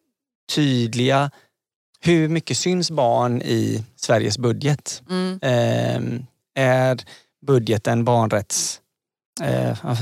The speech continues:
Speaker 1: vad kallar de det nu igen?
Speaker 2: Typ barnrättsbaserad.
Speaker 1: Barnrättsbaserad. Eh, och hur tydliggörs det?
Speaker 2: Ja.
Speaker 1: Ehm, ja, och då så har man haft någon slags dialog med att det syns inte så tydligt, och Sverige svarade att, jo, men det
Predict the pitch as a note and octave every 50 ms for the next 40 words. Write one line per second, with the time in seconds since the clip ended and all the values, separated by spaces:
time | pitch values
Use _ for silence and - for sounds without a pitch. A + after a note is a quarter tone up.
0 | - - A#2 A#2+ B2+ B2+ - - A#2 A2 G#2+ G#2+ A2 B2 C3+ C3 A2+ G2+ - -
1 | F3+ D#3 E3 F3+ D#3+ D3 D3+ E3 - - E3+ - F3 - - - - - D3+ D3+
2 | D3 A#2+ A2+ G#2+ - - A2 - - A2 A2 A#2+ D3 D#3 B2+ - - - _ _
3 | _ _ _ _ _ _ B2+ B2 A#2 A2+ A#2 - - - A#2+ G#2 C#3+ C3+ C3 C3
4 | - - - - - C#3+ C3 A#2 G#2+ G#2+ A2+ C3+ D#3 E3+ D3 - - - - -
5 | - - - _ - E3 E3+ E3+ D#3+ A#2 A2+ A2+ A#2 A#2 A#2 A#2+ - - - A#2
6 | A2 - _ _ _ _ _ _ _ _ _ _ _ _ _ _ _ - C#3 A2
7 | - - _ _ _ _ - D#3 C#3 C#3+ C3 A2 - A#2+ A2+ A#2+ A#2 A#2 A2+ A2
8 | G#2+ - A#2 A2 - A2+ A2+ A#2 - - A#2 A2 A2 A2+ A#2 B2 B2 A#2 A2+ G#2
9 | G2 _ _ _ - - G#2+ G#2 G2 - G2+ G2+ G2 - - A#2+ A2+ - - A2+
10 | - - C3 A#2 A2+ G#2+ A2+ A#2+ C3+ C3 - _ - - - - - A#2+ A2+ G#2
11 | - A#2+ A2 G2+ G#2 G#2 G2+ - - A2+ G#2+ A2+ A2+ A2+ - - A2 - B2 A2+
12 | A2+ A2+ A2+ A2